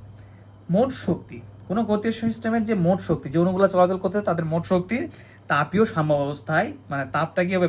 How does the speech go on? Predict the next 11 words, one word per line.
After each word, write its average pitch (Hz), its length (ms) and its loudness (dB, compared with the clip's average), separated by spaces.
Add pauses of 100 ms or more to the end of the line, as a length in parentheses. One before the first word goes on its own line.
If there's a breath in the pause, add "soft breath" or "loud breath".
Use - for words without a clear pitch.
পরস্পর 175 260 -4
সমান 185 200 -2
হয়ে 190 140 0
যাবে। 190 120 0 (400 loud breath)
সিস্টেমের 208 380 -4
প্রতিটি 220 360 -4
স্বাধীনতার 208 500 2
মাত্রায় 196 320 0 (1120 loud breath)
সমভাবে 202 400 4
বর্ণিত 156 280 -2
হয়। 117 120 -10